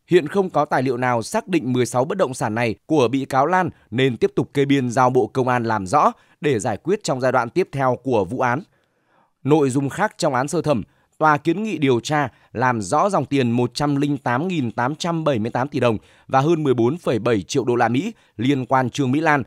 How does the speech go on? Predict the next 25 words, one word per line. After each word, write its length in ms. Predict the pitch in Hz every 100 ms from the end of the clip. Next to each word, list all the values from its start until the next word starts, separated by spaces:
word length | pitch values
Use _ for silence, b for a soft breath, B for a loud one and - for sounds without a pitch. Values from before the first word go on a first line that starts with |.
| b _
để 200 | 151 214
có 200 | - 131
cơ 200 | 147 190
sở 260 | - 156 104
thu 120 | 165
hồi, 240 | 151 135 98 b b
khắc 180 | - 220
phục 180 | - 123
hậu 120 | 135
quả, 340 | - 147 110 - _
đồng 220 | 135 123
thời 140 | 131 120
làm 200 | 117 101
rõ 160 | 147
các 200 | - 190
sai 160 | 175 143
phạm 300 | 143 123 120
nếu 200 | 120 160
có, 300 | - 127 196 b b
rồi 300 | 123 165 156
xử 160 | 160 131
lý 200 | 117 143
theo 200 | 165 135
quy 160 | 147
định. 160 | 165